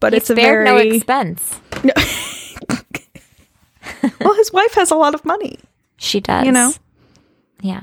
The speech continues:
Speaker 2: she is very successful.
Speaker 1: And then I wrote on my page, I wrote, "Hospital ending on one side of the page." And then I wrote, "Ambulance ending on the other side."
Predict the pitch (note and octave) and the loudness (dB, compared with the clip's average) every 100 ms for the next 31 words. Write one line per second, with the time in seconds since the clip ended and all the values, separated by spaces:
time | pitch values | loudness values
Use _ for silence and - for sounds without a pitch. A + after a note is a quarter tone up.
0 | F#3 - G#3+ G3+ G3+ - - - - - | -14 -6 -6 -6 -8 -10 -12 -12 -12 -12
1 | - - G#3 _ _ _ _ _ _ _ | -12 -12 -14 _ _ _ _ _ _ _
2 | - - C4 C#4 D4+ C#4+ B3+ B3+ A#3+ A#3 | -8 -2 2 4 4 6 6 4 2 0
3 | A#3+ - - A#3 - A3 G#3+ G3+ - C4+ | -2 -4 -2 -2 0 -2 0 -2 0 2
4 | C#4+ C#4+ D#4 E4+ D4+ C4 C4+ C4+ C4 A3+ | 2 0 -2 0 2 2 2 2 0 2
5 | G#3 G#3 - F#3 G3 F3+ G3 C3 - A3+ | 0 -2 -4 -6 -6 -6 -6 -8 -6 -6
6 | A3 A3+ G#3+ - C#4 D#4+ C#4 G3+ G3 - | -4 -2 -2 0 2 2 2 0 -4 -6
7 | F3+ D3 F3 F#3 - - D#3+ G3+ - D#3+ | -8 -6 -8 -6 -4 -2 -2 -4 -4 -6
8 | E3 - | -6 -8